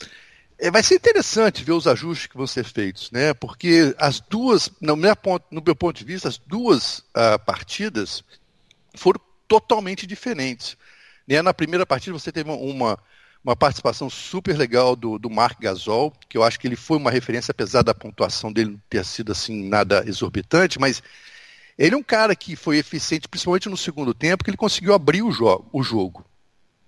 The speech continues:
Né, e é um cara que chuta bem de pé e passa muito bem. Né, então, você vai ver o,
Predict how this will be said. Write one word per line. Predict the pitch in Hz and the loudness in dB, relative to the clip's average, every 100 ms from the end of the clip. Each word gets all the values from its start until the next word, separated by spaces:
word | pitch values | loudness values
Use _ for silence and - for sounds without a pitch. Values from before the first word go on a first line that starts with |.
| _ _ | _ _
Né, | 120 113 117 | -2 2 4
e | 120 | 6
é | |
um | 139 | 4
cara | - 147 139 | 2 0 0
que | - | -6
chuta | 135 147 | -8 -6
bem | 131 143 | -4 -6
de | 160 | -4
pé | 175 190 | -4 -4
e | 170 | -6
passa | - 180 214 - | -2 -2 -2 -4
muito | 143 143 110 | -6 -6 -6
bem. | 101 87 - _ _ _ _ _ | -6 -8 -14 _ _ _ _ _
Né, | 117 131 | 0 0
então, | 127 208 240 151 | 2 2 4 2
você | 147 196 | 0 2
vai | 175 | 2
ver | 156 | 4
o, | 147 | 0